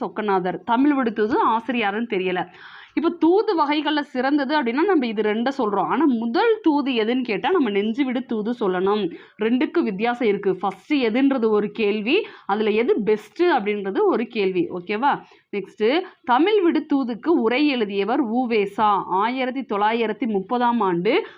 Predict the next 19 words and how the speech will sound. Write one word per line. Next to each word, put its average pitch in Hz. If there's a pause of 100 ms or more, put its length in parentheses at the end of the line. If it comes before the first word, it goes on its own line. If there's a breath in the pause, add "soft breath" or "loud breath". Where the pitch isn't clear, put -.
(160 loud breath)
உவேசா 277 (100)
தமிழ் 277
விடு 294
தூதுக்கு 240
உரை 240
எழுதியுள்ளார். 196 (280 loud breath)
பதிப்பு, 254
பதிப்பு 262
அப்படின்னு 226
பாக்குறப்ப 196 (140)
உவேசா 311
அவர்களே 202
ஆயிரத்தி 285
தொள்ளாயிரத்தி 214
முப்பதுல 190
இதை 285
பதிச்சு 240
வெளியிட்டிருக்காரு. 185 (1160 loud breath)
இது, 349